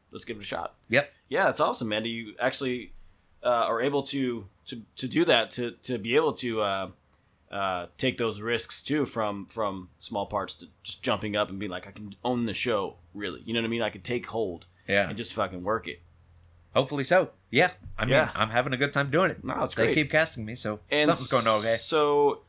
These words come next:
Speaker 1: are you only performing at the Palo Alto Players at the moment, or?
Speaker 2: No, I just did a show over at Foothill College,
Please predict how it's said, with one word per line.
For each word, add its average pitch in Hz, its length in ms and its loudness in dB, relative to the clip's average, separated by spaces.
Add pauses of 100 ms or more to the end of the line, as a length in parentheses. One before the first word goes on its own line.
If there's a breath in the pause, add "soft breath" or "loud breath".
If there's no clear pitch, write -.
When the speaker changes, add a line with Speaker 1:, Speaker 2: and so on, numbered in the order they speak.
(120)
Speaker 1:
are 127 120 4
you 147 400 -2
only 156 340 4
performing 156 760 0
at 147 260 0
the 147 60 -6
Palo 156 320 0
Alto 156 200 -2
Players 170 1120 -8
at 160 100 -4
the 170 60 2
moment, 220 340 4
or? 156 380 4 (160)
Speaker 2:
No, 240 360 2
I 247 120 4
just 190 220 -4
did 196 140 2
a - 20 -6
show 170 280 4
over 151 180 0
at 135 80 -4
Foothill 139 260 0
College, 135 480 2